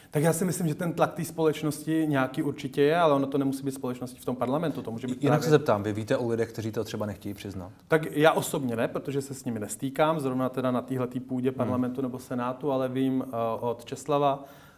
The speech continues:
Speaker 1: eh, z, z téhletý organizace, že prostě takhle to je. A že třeba mimo kameru mluví o jiných věcech a na kameru mluví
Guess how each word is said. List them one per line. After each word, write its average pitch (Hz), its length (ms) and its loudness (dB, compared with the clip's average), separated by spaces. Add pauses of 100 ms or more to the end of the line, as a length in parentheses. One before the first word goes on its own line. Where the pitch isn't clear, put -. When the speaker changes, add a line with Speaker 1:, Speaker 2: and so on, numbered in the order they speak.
(180)
Speaker 1:
eh, 120 880 0
z, 117 160 -8 (360)
z 117 80 -12
téhletý 123 320 -4
organizace, 123 520 -6
že 123 40 -6
prostě - 220 -16
takhle 117 220 -6
to 127 140 -10
je. 123 260 -8 (840)
A 151 60 0
že 135 100 0
třeba 143 220 -2
mimo 135 200 0
kameru 127 300 0
mluví 123 240 0
o 113 40 -2
jiných 123 200 -4
věcech 123 260 -8
a 120 40 -10
na 110 80 -10
kameru 117 280 -10
mluví 117 160 -10